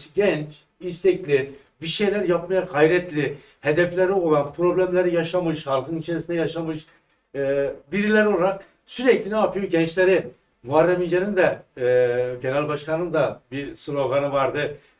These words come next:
E, bir ne yaptı? Bir hareket yaptı. Gençlerin gönlüne girdi, kalbine girdi. Yine devam etti. Başkanım şöyle söyleyeyim. E, genç bir siyasetçi orada. Adana'nın değerler olarak,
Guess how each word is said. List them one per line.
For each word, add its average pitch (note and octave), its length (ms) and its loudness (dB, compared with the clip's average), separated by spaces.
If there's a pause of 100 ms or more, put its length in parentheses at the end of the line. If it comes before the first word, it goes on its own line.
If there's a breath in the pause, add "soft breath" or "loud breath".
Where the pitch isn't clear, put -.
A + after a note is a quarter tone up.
E, B2+ 340 2
bir D#3 140 -2
ne D#3+ 40 0
yaptı? E3 320 2
Bir F#3 80 2
hareket E3+ 460 2
yaptı. D#3 260 0
Gençlerin D#3 520 -2
gönlüne D#3 360 2
girdi, C#3+ 280 -4
kalbine C#3 360 -2
girdi. C3 380 -4 (280 soft breath)
Yine C#3+ 240 -2
devam C3+ 260 0
etti. A2+ 340 -6 (280 loud breath)
Başkanım B3 420 0
şöyle G#3+ 360 0
söyleyeyim. A#2+ 440 -6 (600)
E, D3 100 -4
genç B3 340 0
bir G3 60 -6
siyasetçi D3 580 -2
orada. - 200 -8 (680)
Adana'nın C#3 500 -2 (840)
değerler C3+ 400 0
olarak, F2+ 300 -10